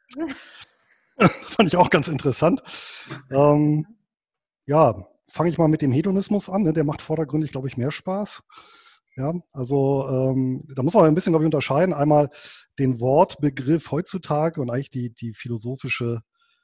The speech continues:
Speaker 2: Denkrichtung, der der entspringt. Also, äh, einmal geht das natürlich zurück auf das altgriechische Hedone, also Lust, Begierde. Und ist natürlich heutzutage, so ein Hedonist ist halt jemand, der, ja, sich, äh, äh,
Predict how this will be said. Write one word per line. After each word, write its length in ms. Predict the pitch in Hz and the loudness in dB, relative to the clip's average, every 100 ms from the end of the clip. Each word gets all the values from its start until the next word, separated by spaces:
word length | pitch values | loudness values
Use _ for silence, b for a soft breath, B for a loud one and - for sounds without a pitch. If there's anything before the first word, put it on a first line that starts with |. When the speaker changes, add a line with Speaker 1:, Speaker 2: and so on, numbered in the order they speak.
| _ - | _ -20
Speaker 2:
Denkrichtung, 800 | 101 127 170 - 147 - 131 117 | -2 0 0 -4 -10 -6 -6 -4
der 100 | 120 | -4
der 120 | 120 | -4
entspringt. 600 | 110 - 135 117 - - | -8 -4 -2 -2 -6 -14
Also, 480 | 117 110 113 113 113 | -12 -8 -6 -6 -8
äh, 540 | 113 107 104 - - | -8 -10 -12 -16 -18
einmal 180 | 117 120 | -12 -10
geht 120 | 123 | -8
das 140 | 123 127 | -8 -8
natürlich 240 | - 127 | -10 -12
zurück 240 | 120 - | -10 -10
auf 120 | 123 - | -10 -10
das 280 | 117 - B B B B B B - | -12 -14 B B B B B B -6
altgriechische 580 | 143 - 139 139 131 | -6 -4 -8 -4 -2
Hedone, 680 | 117 151 175 170 175 180 160 139 | 0 0 0 2 2 0 -2 -4
also 180 | 120 120 | -4 -2
Lust, 420 | 135 185 - - | 0 -2 -6 -8
Begierde. 680 | 117 113 160 202 233 240 240 _ _ _ _ _ _ - - | -8 0 2 4 4 2 0 _ _ _ _ _ _ -20 -20
Und 280 | - 131 135 | -6 -4 -2
ist 80 | 135 | -2
natürlich 300 | 143 139 135 | -2 -2 -2
heutzutage, 440 | 139 - 147 139 | -2 -2 -2 -2
so 80 | 123 | 0
ein 40 | |
Hedonist 400 | 135 123 143 - | 0 2 0 0
ist 120 | 147 | -4
halt 260 | 135 131 - B B B B B | -2 -2 -6 B B B B B
jemand, 520 | - 131 139 131 - 131 | -4 2 2 0 -2 -2
der, 360 | 127 123 117 - | -2 0 -4 -6
ja, 340 | 120 120 87 | -4 -4 -4
sich, 300 | - 113 - | -10 -14 -10
äh, 280 | 127 120 117 | -8 -6 -8
äh, 320 | 117 127 120 | -10 -10 -10